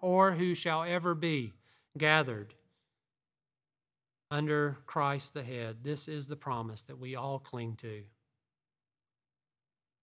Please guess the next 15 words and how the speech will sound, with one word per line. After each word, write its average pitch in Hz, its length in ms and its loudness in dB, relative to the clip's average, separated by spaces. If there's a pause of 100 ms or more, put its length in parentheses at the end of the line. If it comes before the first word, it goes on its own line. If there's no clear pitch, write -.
(340)
That 123 100 -6
an 127 100 -4
offspring 127 880 4 (160)
came 165 480 2
from 156 160 -4
the 156 80 -2
woman, 113 420 -6
born 165 480 4
of 147 180 -8
a 151 60 -2
virgin, 117 540 -4 (1300)
suffered 185 580 4
under 170 220 -2
Pontius 160 460 -2
Pilate, 107 400 -8